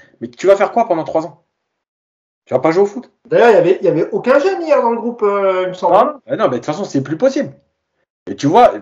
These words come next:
Speaker 1: après, je vais pas être... je, je fais court, je vais pas être dur, mais par exemple, un Danilo, est-ce que c'est pas mieux d'avoir un Michu dans ta rotation qu'un Danilo que tu payes cher, que t'as transféré et qui t'apporte pas grand-chose ?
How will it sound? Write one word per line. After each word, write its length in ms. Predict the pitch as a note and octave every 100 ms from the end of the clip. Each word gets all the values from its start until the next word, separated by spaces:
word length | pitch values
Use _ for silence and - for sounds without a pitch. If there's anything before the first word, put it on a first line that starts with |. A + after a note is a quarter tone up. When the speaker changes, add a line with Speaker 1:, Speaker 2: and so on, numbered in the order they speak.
| -
Speaker 1:
après, 280 | G#2+ - C#3+
je 80 | G#2
vais 140 | G2+
pas 140 | -
être... 160 | A#2 A#2
je, 160 | G#2 G2
je 80 | -
fais 180 | - A#2
court, 280 | G3 F3+ - - _ -
je 60 |
vais 40 | G#2+
pas 120 | C3+
être 80 | C#3
dur, 180 | F3+ E3+
mais 120 | C#3
par 100 | C3+
exemple, 220 | D#3+ F3
un 60 | B2+
Danilo, 580 | C3+ C#3+ D3 C#3 - _ _ -
est-ce 120 | -
que 120 | G3+
c'est 160 | G3 F#3
pas 160 | F#3
mieux 160 | F#3+ G3+
d'avoir 320 | D3 C3+ C#3+
un 80 | C#3
Michu 500 | D3+ F3+ - E3 C#3+ _ _ _
dans 100 | G2+
ta 120 | G2+
rotation 640 | G#2+ A2+ - G2 - - - _ _ _ _ _ _
qu'un 160 | F3 D#3
Danilo 560 | E3+ F3 E3+ E3 A#3
que 120 | -
tu 160 | D3 D3
payes 200 | C3+ B2+
cher, 540 | B2 - D#3+ A3 A#2+ - _ _ _
que 80 | -
t'as 160 | - B2+
transféré 680 | - G3 G3 A3 G#3 A#3 -
et 80 |
qui 120 | - -
t'apporte 400 | D#3+ - F#3 -
pas 120 | G3+
grand-chose ? 560 | F#3 A3 B3 F#3 -